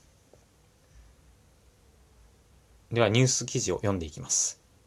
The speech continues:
人手不足の切り札、ゆで釜じ-、自動制御システム、丸亀製麺が全国展開に。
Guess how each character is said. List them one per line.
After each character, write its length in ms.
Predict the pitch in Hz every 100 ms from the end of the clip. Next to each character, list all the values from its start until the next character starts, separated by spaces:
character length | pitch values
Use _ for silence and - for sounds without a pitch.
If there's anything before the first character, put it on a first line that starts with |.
| _
人 240 | - - 156
手 80 | 156
不 100 | 156
足 240 | 135 123
の 120 | 135
切 120 | -
り 120 | 107 -
札、 180 | 101 - _ _ -
ゆ 120 | 101
で 140 | 117
釜 260 | 127 123 120
じ-、 280 | - 110 - -
自 120 | 104 98
動 240 | 123 127
制 280 | - 120 117
御 140 | 120
シ 160 | - 123
ス 80 | -
テ 100 | 78
ム、 160 | 95 - _ - - -
丸 220 | 110 110
亀 220 | 110 110
製 180 | - 110
麺 180 | 101 101
が 200 | 120 -
全 260 | 120 117 135
国 140 | 131
展 240 | - 127 107
開 180 | 87
に。 140 | -